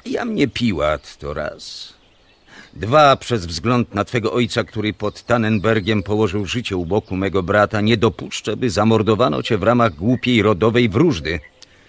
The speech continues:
Trzy, w ogóle najwyższy czas, by skończyć z rodowymi wróżdami i żyć, jak przystało na Europejczyków. To tyle.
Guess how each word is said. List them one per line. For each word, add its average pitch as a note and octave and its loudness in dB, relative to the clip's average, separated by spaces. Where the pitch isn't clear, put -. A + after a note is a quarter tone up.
Trzy, - 4
w - 0
ogóle F#3 4
najwyższy C#3+ 2
czas, A#2+ 0
by E2+ -2
skończyć E2+ -4
z D2+ -10
rodowymi F#2 -2
wróżdami F#2 -2
i G#2 -6
żyć, G#2 -2
jak G2 -2
przystało F#2 -2
na F#2 2
Europejczyków. F#2+ -2
To - 4
tyle. C2 -4